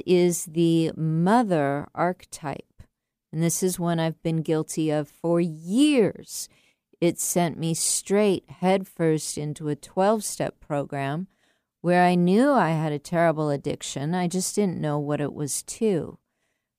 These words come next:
When I got there, I understood, "Oh, I'm a workaholic." So I'm working all the time. I'm putting in sixty, seventy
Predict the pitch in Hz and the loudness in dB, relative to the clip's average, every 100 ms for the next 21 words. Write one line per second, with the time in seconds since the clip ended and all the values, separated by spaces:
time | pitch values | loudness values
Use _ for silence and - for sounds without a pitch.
0 | - 170 175 165 185 330 - - 135 - | -4 0 2 6 4 4 -2 -4 0 0
1 | 101 175 - - 160 165 170 165 165 - | -2 -6 -16 -8 -2 0 2 0 -2 -2
2 | - 226 240 214 151 151 - 175 180 156 | -2 2 4 4 4 0 0 4 4 2
3 | - - _ _ 151 175 190 151 147 143 | -2 -10 _ _ -4 0 0 0 -2 -4
4 | 131 127 151 175 - - _ _ _ _ | -6 -2 -2 -2 -4 -10 _ _ _ _
5 | _ _ _ - 175 170 165 165 156 175 | _ _ _ 0 4 4 4 2 4 6
6 | 262 381 - - 156 139 131 135 - 151 | 6 4 0 -8 -4 -4 -4 -8 -8 -6
7 | 139 151 156 156 156 190 190 175 165 151 | -4 -4 -4 -4 -4 -2 0 0 -2 -4
8 | - - 185 - - 135 - - 160 160 | -6 -6 -6 -8 -10 -10 -8 -4 -2 -4
9 | 135 | -6